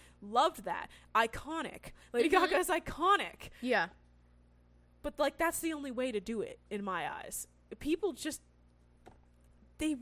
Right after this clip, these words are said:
Speaker 1: wear the weirdest things. <laughs> And
Speaker 2: Yeah.
Speaker 1: I see that, and I'm like, "What are we doing?" <laughs> Like,
Speaker 2: Yeah.
Speaker 1: it's, really is giving that I just walked into some designer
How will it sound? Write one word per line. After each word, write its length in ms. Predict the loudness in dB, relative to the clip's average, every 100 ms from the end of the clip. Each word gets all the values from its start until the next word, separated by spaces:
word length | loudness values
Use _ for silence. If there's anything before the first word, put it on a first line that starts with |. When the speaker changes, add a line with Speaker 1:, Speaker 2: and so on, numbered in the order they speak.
| -4
Speaker 1:
wear 280 | 0 2 4
the 120 | 2
weirdest 640 | 2 2 4 4 2 0 -2
things. 460 | -2 0 0 0 0
<laughs> 220 | 0 8
And 100 | 8
Speaker 2:
Yeah. 200 | 8 4 6
Speaker 1:
I 100 | 4 2
see 240 | -4 -6 -6 0
that, 260 | 2 2 2
and 100 | 0
I'm 160 | -2 -4
like, 300 | -4 -6 -12 _ _ _ _ _ _ _ _ _ -20
"What 720 | -12 0 4 6 6 4 4
are 40 | 2
we 160 | 0
doing?" 420 | 2 2 0 -2 6
<laughs> 20 |
Like, 760 | 8 8 8 8 8 6 2 -6
Speaker 2:
Yeah. 260 | 0 2 4
Speaker 1:
it's, 420 | 4 4 0 -2 -4
really 500 | -2 4 4 6 8
is 280 | 10 8
giving 400 | 4 2 2 -2
that 140 | 0 4
I 120 | 4
just 340 | 4 2 0 0
walked 440 | 4 6 6 2
into 280 | -2 0 -2
some 180 | -2 -4
designer 760 | -2 0 0 0 -4 -4 -6